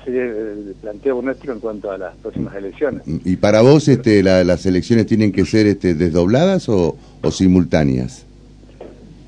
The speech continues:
Speaker 1: Y yo creo que las elecciones deberían ser, este, simultáneas.
Speaker 2: Ajá.
Speaker 1: Esto ya es una decisión que pasa por el,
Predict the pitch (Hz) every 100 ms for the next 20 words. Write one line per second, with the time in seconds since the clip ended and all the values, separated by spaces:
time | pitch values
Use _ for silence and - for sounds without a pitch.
0 | - - - 160 147 131 107 104 - 147
1 | 170 190 139 110 104 95 160 143 117 104
2 | 120 107 92 98 87 - 92 87 160 139
3 | 85 80 - - 131 - 113 113 107 104
4 | 98 95 104 110 101 - 104 113 - 95